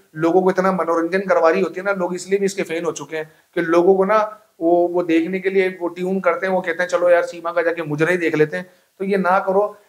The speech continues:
हिंदुस्तान की बेटियां बच्चियां ऐसे गलत मैसेज लेंगी।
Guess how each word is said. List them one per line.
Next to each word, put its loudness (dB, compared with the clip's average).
हिंदुस्तान 0
की -4
बेटियां -2
बच्चियां -4
ऐसे -2
गलत 2
मैसेज -6
लेंगी। -4